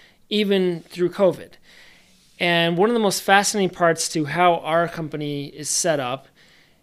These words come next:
is we have a separation of the owner or the founder of our company, uh, whose name is Marty Watkins, who's an amazing guy. We'll have him on the show. I'll have him on the show here pretty soon. From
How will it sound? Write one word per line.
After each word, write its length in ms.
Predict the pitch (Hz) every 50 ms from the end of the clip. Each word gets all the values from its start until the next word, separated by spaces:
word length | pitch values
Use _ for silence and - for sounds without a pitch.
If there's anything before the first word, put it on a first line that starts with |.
| _ _ _ _ _ -
is 280 | 196 185 180 175 175 - -
we 220 | 208 180 196 214
have 240 | 196 208 233 240 208
a 80 | 180 156
separation 1040 | - - - - 220 196 - 180 170 175 175 170 170 - 170 151 147 143 143 143 135 _ _ _ _ _ _ - -
of 460 | 160 147 143 143 139 139 - - _ _ _ _ _ _ _ -
the 260 | 165 160 170 170 - -
owner 540 | - 175 190 196 190 170 147 143 151 165 165 _ _ _ _ _ _ _ _ _ _ _ _
or 60 | -
the 100 | 160 151
founder 540 | 135 - - - 175 175 190 190 175 156 147
of 100 | 139 131
our 120 | 131 123 -
company, 560 | - - 135 127 - 135 131 143 165 160 _ _ _ _ _ _ _ _ _ _ _ _ _ _
uh, 120 | - 147 139 - -
whose 200 | 143 165 165 156
name 100 | 180 175
is 100 | 165 143
Marty 280 | 151 160 165 165 160 156
Watkins, 400 | 151 156 151 143 - 156 143 -
who's 160 | 151 147 147
an 60 | 143 147
amazing 320 | 147 151 151 147 156 147
guy. 180 | 147 143 139 139
We'll 120 | 143 143
have 120 | 156 156
him 80 | 151 147
on 60 | 143
the 80 | 135 131
show. 140 | - 147 143
I'll 80 | 147
have 100 | 170 170
him 40 | 156
on 60 | 143
the 80 | 135 127
show 180 | - - 139
here 140 | 127 131 127
pretty 200 | 123 - 131 127
soon. 260 | - - 143 139 135 - - - - - - - - _ _
From 460 | - - - - 196 190 185 185 185